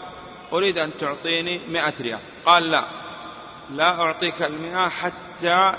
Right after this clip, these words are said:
تضع رهن"، فوضع هذا الرهن وأخذ المائة، ثم أراد أن يبيع هذا الجوال مثلا، يصح؟ لا يصح، لأنه الآن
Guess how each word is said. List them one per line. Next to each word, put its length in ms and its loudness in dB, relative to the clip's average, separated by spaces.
تضع 360 4
رهن"، 260 2
فوضع 420 6
هذا 320 4
الرهن 460 0
وأخذ 420 4
المائة، 560 -4
ثم 300 0
أراد 600 6
أن 100 -2
يبيع 440 4
هذا 60 4
الجوال 480 0
مثلا، 280 -8
يصح؟ 300 2
لا 240 8
يصح، 240 -2
لأنه 300 -4
الآن 420 4